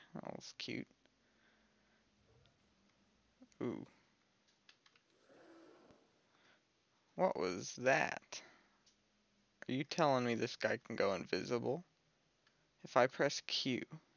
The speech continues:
I can go invisible. That's crazy. If I stand still, I can be completely invisible.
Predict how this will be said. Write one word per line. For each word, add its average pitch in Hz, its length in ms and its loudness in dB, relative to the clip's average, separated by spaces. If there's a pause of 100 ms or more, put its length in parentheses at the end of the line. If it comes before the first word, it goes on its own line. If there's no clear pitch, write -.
(1600)
I - 60 -4 (160)
can 135 140 -2
go 117 180 6
invisible. 110 480 0 (1800)
That's 104 280 4
crazy. - 680 -6 (2250)
If 139 160 4
I 98 120 12
stand 120 680 2
still, - 560 0
I - 140 0
can 120 220 -6
be 113 140 0
completely 110 1000 -4
invisible. - 800 -4